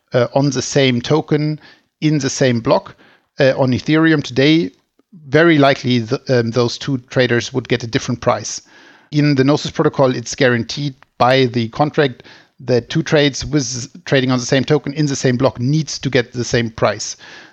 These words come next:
So there are some levels, some, uh, requirements guaranteed, and then there are additional requirements that are just, uh, softly guaranteed. So the idea is, well, let's say there's Uniswap and there's Balancer and there,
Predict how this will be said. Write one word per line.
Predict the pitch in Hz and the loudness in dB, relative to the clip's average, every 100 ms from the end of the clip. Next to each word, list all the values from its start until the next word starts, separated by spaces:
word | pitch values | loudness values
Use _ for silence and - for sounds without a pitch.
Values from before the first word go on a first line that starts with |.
| - | -6
So | - | 0
there | 135 147 | 4 4
are | |
some | 147 180 | 4 2
levels, | 180 165 165 147 - | 4 4 2 0 -8
some, | - 147 143 135 135 | 0 0 2 -2 -2
uh, | 143 123 | 2 2
requirements | 117 123 - 156 156 143 127 - 147 | 2 0 2 4 4 2 -2 -10 -4
guaranteed, | 127 131 131 - 185 208 | 2 2 2 -2 -2 0
and | 147 | 0
then | 147 143 | 0 4
there | 143 | 4
are | 135 | 4
additional | 123 120 160 - 208 180 | 0 0 0 2 2 2
requirements | 170 - 156 156 147 147 143 - | 0 0 2 2 2 0 -2 -8
that | - 131 | -2 2
are | 127 | 4
just, | 127 156 - - - | 4 0 -2 -8 -4
uh, | 131 | -2
softly | - 156 - 131 | 2 0 0 -6
guaranteed. | 117 117 113 - 117 107 | -2 -4 -4 -8 -10 -8
So | - 123 117 117 - - - _ - | -2 0 0 -4 -12 -20 -20 _ -6
the | 127 | 0
idea | 123 123 151 165 | 2 2 2 4
is, | 143 143 131 - - _ _ _ | 4 2 0 -8 -20 _ _ _
well, | 123 117 | -4 -4
let's | 117 - | -4 -4
say | 117 | -4
there's | 110 110 104 | -2 -2 -2
Uniswap | 151 147 135 135 131 | 0 0 2 2 0
and | 117 | -2
there's | 123 104 | -4 0
Balancer | 143 147 139 143 127 | 2 2 2 2 2
and | 117 110 | 2 2
there, | 113 117 | 2 2